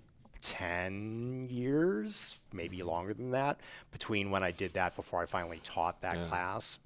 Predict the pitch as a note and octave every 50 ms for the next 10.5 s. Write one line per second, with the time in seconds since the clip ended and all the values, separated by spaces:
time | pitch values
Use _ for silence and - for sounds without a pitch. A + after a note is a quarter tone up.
0 | A2 F#2+ - G2 F2 F2 F2 - D2+ E2+ E2+ E2 E2 E2 E2+ F2 - G#2 G2 F#2
1 | F2+ F2+ E2+ E2+ E2+ E2 E2 - - F#2 F2 D#2+ D#2+ E2 D#2+ E2 E2 - - -
2 | - D#2+ D#2 D#2+ E2 - - - - - - - F2 E2+ D#2+ - E2+ E2 - -
3 | - - - _ - - - _ _ - - F#2+ F2 - - - - - - -
4 | C#3 F3+ A3+ - - - - - - - - - - - - E2 - - - -
5 | - - F#2 F2+ F2+ F2+ F2+ F2 E2 - - - - F#2+ E2+ - E2 F2+ D#2+ -
6 | - - - - - - D2 C2 - - - - - G2+ - - - - - -
7 | - - - - - - - G3 E3 - G#3 F#3 - - A3+ - - - - -
8 | - - - - D#3+ D3+ D#3 - D#3+ D#3+ G3 A#3+ - - D#3 C#3 B2+ - C#3 B2
9 | B2 A#2+ A#2 B2+ A#2+ A#2 A#2 G#2+ - - - E3+ E3 D#3 B2 F#2 F2 E2+ - -
10 | - - - - - E2 D#2 - -